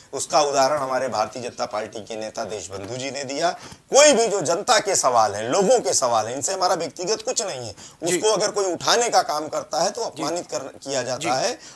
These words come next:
Speaker 1: और, और इस, अब केवल महिमा मंडन में और
Speaker 2: जी।
Speaker 1: मिथ्या भाष-, भाषा में, मिथ्या प्रचार में और अपनी चमचागिरी करने में आप जैसे जिम्मेदार चैनल का ये लोग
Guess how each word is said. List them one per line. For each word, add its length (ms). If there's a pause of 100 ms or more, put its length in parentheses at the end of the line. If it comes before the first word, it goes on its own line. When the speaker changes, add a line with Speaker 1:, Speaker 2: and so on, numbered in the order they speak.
Speaker 1:
और, 300
और 320
इस, 260 (340)
अब 140 (100)
केवल 380
महिमा 320
मंडन 320
में 280 (260)
और 240
Speaker 2:
जी। 60
Speaker 1:
मिथ्या 400
भाष-, 500
भाषा 340
में, 200
मिथ्या 260
प्रचार 380
में 100
और 320
अपनी 360 (240)
चमचागिरी 580
करने 360
में 200 (260)
आप 180
जैसे 280
जिम्मेदार 460
चैनल 340
का 340
ये 100
लोग 200